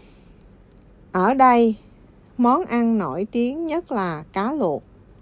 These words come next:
Ní tù, chơi chốt mảng, hài, sổi, chữ, dữ lá. Ní tù, chơi chốt mảng, hài, sổi, chữ, dữ lá. Cay không?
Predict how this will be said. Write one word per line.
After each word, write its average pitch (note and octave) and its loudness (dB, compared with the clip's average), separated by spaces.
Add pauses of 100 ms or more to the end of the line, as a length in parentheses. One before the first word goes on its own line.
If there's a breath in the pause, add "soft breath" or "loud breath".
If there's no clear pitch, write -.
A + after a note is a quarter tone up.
(540)
Ní E4 4
tù, F#3 4 (420)
chơi A3+ 4
chốt D#4+ -8
mảng, F#3+ -6 (200)
hài, F3 -4
sổi, E3+ -4
chữ, D#3 -8
dữ E3+ -4
lá. A3+ -4 (760 soft breath)
Ní D#4 2
tù, G3 4 (280)
chơi A3 4
chốt E4 -4
mảng, F#3 -6
hài, F3+ -4
sổi, E3 -4 (100)
chữ, D3 -8
dữ E3 -6
lá. A3 -6 (1500)
Cay B3+ 0
không? C#4 -4